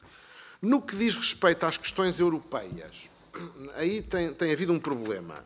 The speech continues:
Qual é o problema? Como sabem, ah, ah, nós temos assistido a um crescimento da relevância das ações da União Europeia, mas a verdade é que a política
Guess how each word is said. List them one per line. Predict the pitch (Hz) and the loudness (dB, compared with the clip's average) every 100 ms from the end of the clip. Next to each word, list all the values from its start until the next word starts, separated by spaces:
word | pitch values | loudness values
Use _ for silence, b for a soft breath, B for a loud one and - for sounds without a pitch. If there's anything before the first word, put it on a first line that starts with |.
| _ | _
Qual | 151 | 2
é | 165 | 2
o | |
problema? | - 135 104 95 87 90 B B B | 2 -4 -4 -6 -6 -12 B B B
Como | - - | -8 2
sabem, | 190 180 185 - - - - - _ _ _ _ - - - | 4 4 0 -8 -20 -20 -20 -20 _ _ _ _ -20 -18 -10
ah, | 131 127 131 131 127 123 | -6 -4 -4 -6 -8 -8
ah, | 120 - B B B B B _ - | -12 -16 B B B B B _ -14
nós | 131 160 | -4 -4
temos | 170 165 | -2 -4
assistido | 165 - - 175 160 107 110 - | -4 -6 -8 -6 -8 -8 -12 -8
a | 143 | -6
um | 143 | -6
crescimento | - - - 160 170 156 131 | -6 -6 -4 -2 -2 -2 -2
da | 139 | -4
relevância | 123 143 120 151 143 - 139 | -4 -6 -2 -2 -2 -4 -4
das | 117 131 147 | -2 -2 -2
ações | 139 - 160 135 | -2 -2 -2 -2
da | 139 | -2
União | 135 123 | -2 -2
Europeia, | 120 127 - 135 147 139 B B B | -4 -4 -2 -2 -2 -6 B B B
mas | 147 151 | -6 -4
a | |
verdade | 160 156 170 160 | -4 -2 -2 0
é | 160 | -2
que | - 160 143 | -4 -6 -6
a | 143 | -8
política | - 170 170 - 160 143 | -6 -6 -6 -2 0 0